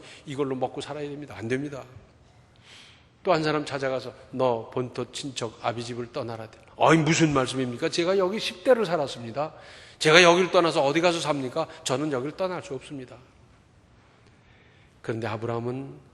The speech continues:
본토 친척 아비 집을 떠나라 했더니 "예." 하고 갔어요. 어디로 갑니까?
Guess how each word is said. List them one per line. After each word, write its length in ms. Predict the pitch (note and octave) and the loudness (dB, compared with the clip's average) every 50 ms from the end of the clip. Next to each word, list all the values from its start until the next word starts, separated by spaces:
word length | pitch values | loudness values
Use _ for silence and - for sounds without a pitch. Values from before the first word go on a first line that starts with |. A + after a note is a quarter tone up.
| - - - - _ _ _ _ _ _ - | -20 -20 -20 -20 _ _ _ _ _ _ -8
본토 540 | - B2 A#2+ A#2 A2+ - - A#2+ A#2 A#2 | -6 -6 -6 -6 -8 -6 -6 -6 -6 -6
친척 520 | - - - A#2 A2+ A2 - A#2 G#2+ G2+ - - | -8 -10 -10 -10 -10 -8 -8 -10 -10 -10 -14 -12
아비 240 | - G#2+ G#2+ A2+ B2 | -10 -10 -8 -8 -10
집을 260 | A#2 B2+ B2+ C3 B2+ | -10 -10 -10 -10 -10
떠나라 300 | - C#3 A2+ A#2 A2+ A#2 | -10 -10 -10 -8 -10 -10
했더니 340 | A2 G#2 G#2 - - G#2+ A2+ A#2 - | -12 -12 -14 -16 -16 -16 -16 -14 -14
"예." 480 | - E2+ E2 D#2+ D#2+ D#2 D2+ D2 D2+ - | -12 -10 -10 -8 -8 -10 -10 -12 -14 -14
하고 200 | - - C#3+ C#3+ C3+ | -14 -14 -14 -14 -14
갔어요. 300 | B2+ B2 - - - _ - - - - - _ _ _ _ _ _ _ _ _ _ _ _ _ - - - - _ _ | -18 -20 -20 -20 -20 _ -20 -20 -20 -20 -20 _ _ _ _ _ _ _ _ _ _ _ _ _ -20 -20 -20 -20 _ _
어디로 400 | - B2 A#2+ A#2 A#2+ B2 A#2 A#2+ A2 | -2 0 0 0 0 -2 0 0 -2
갑니까? 720 | A#2 A#2 A#2+ A#2 A#2 A#2 A2+ - C3 A#2+ A#2 A#2+ A#2+ A#2 | -4 -6 -8 -8 -10 -10 -8 -4 -4 -2 -2 -2 -4 -4